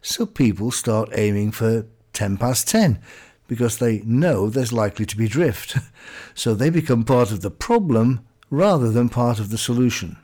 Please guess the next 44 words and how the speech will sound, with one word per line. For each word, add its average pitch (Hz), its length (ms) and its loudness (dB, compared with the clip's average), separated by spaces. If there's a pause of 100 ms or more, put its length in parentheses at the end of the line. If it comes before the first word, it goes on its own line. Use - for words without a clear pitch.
(1200)
So 139 120 -2
one 226 180 4
way 185 140 6
of 120 100 2
dealing 135 300 6
with 104 100 0
this 95 180 -4
is 117 140 -4
to 117 80 -4
say, 131 500 0 (140)
"We 151 300 0
will 160 200 4
start 143 360 -2
at 120 80 -10
ten 110 480 -2
so - 180 -2
long 190 560 2
as 160 220 -2
we 156 120 0
are 147 60 0
quorate," 107 680 -2 (720)
which - 180 -6
is 117 60 -2
a 120 40 2
technical 120 460 -2
m-, 101 240 0
term 101 420 -2
meaning 113 360 4
that 110 200 0 (500)
these 135 240 6
are 131 40 2
the 127 80 4
number 123 260 4
of 110 100 -4
people 113 320 0
you 107 140 2
need 110 400 2
as 107 160 -4
a 107 60 0
minimum 117 480 2 (400)
to 120 100 -2
make 117 280 2
the 110 100 -2
megal-, 107 480 0